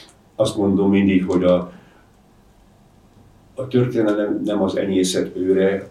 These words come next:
ami elmúlt, az nem múlt a semmibe, hanem bennünk él és szenvedélyeket táplál. Egész múltunk bennünk él. Meg ugye az is, az is egy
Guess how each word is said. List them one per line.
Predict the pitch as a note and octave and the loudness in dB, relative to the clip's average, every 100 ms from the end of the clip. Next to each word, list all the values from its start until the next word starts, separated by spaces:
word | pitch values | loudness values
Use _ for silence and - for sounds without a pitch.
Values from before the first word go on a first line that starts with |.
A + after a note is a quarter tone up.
| - | -8
ami | F#2 F2+ F2 F2 - | -4 -2 -4 -6 -8
elmúlt, | G2 G2 F#2+ G2 | -6 -4 -4 -6
az | G2 | -6
nem | G#2+ | -4
múlt | F#2+ F2 E2+ | -4 -6 -6
a | E2+ | -10
semmibe, | F#2 E2 D#2+ D#2+ D#2+ | -6 -6 -6 -8 -8
hanem | F2+ F2+ F2 | -6 -4 -4
bennünk | G2+ G2 E2+ | -4 -2 -2
él | D#2+ F2+ F#2 F2+ - | -2 -2 -4 -8 -6
és | F2+ - - - - _ _ - - | -4 -4 -8 -14 -20 _ _ -20 -14
szenvedélyeket | - - F#2+ F2+ E2+ E2 - - | -6 -2 0 -2 -4 -6 -8 -16
táplál. | - - - - - | -12 -12 -12 -16 -6
Egész | A#2+ G#2+ - | -2 -2 -4
múltunk | G2 F2+ E2+ | -6 -6 -8
bennünk | E2 E2+ E2 E2 | -12 -14 -12 -14
él. | - - - - - - _ | -16 -20 -20 -20 -20 -20 _
Meg | G2 G2 | -6 -2
ugye | G2+ G#2 | 2 2
az | - - F#2+ | 0 -4 -8
is, | - - | -10 -10
az | - - | -12 -10
is | F2+ | -8
egy | E2+ | -10